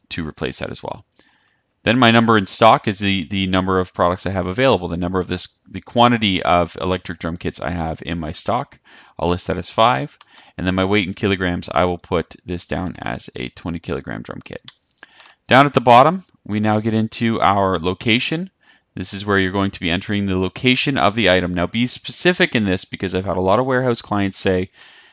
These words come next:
that their, their staff are setting it up and typing in that this is in the warehouse. Well, if you work in the warehouse, you know it's in the warehouse, but be more specific. So we're gonna use short form. I'm gonna say it's warehouse, section five,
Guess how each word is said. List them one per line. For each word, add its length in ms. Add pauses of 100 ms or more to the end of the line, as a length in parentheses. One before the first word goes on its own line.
(460)
that 140
their, 140 (100)
their 280
staff 420
are 80
setting 300
it 60
up 160
and 120
typing 320
in 120
that 120
this 220
is 140
in 100
the 80
warehouse. 540
Well, 140
if 120
you 100
work 240
in 60
the 100
warehouse, 480
you 100
know 260
it's 140
in 60
the 80
warehouse, 540 (420)
but 160
be 120
more 220
specific. 520
So 100
we're 80
gonna 140
use 140
short 240
form. 200
I'm 80
gonna 140
say 160
it's 160
warehouse, 580 (460)
section 640 (340)
five, 580